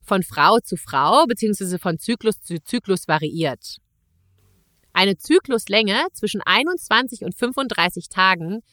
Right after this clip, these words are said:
gilt als physiologisch. Die Ovulation kann entsprechend vor oder nach dem vierzehnten Zyklustag stattfinden. Ja, also wir nehmen aber jetzt trotzdem die achtundzwanzig Tage,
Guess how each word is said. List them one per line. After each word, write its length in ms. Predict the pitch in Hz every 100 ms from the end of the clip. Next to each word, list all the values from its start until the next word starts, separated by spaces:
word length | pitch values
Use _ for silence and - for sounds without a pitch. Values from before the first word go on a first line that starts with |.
| _ _ -
gilt 180 | 226
als 220 | 214 190 -
physiologisch. 1000 | 214 190 180 151 175 208 339 - - - _ _ _ -
Die 100 | 196
Ovulation 720 | 220 220 208 - 208 233 330
kann 180 | 330 226
entsprechend 540 | 202 - 226 214 202 -
vor 260 | - 208 277
oder 180 | 226 190
nach 300 | 175 175 185
dem 160 | 196
vierzehnten 540 | 175 175 156 165 - 165
Zyklustag 600 | 160 147 156 - 147 -
stattfinden. 760 | - 135 - - 131 - - -
Ja, 240 | - 185 233
also 260 | 175 165 - _ _ _
wir 120 | -
nehmen 200 | 185 262
aber 120 | 262 196
jetzt 160 | 185
trotzdem 360 | - 226 202 175
die 120 | 165
achtundzwanzig 680 | 202 - 185 - 160 165 156
Tage, 480 | - 170 220 254